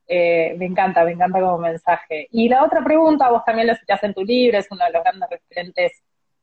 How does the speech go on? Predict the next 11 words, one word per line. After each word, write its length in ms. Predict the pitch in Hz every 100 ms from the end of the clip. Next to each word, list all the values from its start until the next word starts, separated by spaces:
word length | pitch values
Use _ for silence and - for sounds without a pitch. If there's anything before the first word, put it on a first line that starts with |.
| _ _ _ _
este, 720 | 196 170 _ 180 170 170 165 - _ _
en 160 | 208 214
cuestiones 400 | 214 208 202 196
que 80 | 185
tienen 200 | 185 175
que 60 |
ver 140 | 175 185
con 180 | 190
propósito, 760 | 165 165 185 180 196 185 180 170
eh, 340 | 170 175 170 160
y, 300 | 170 165 156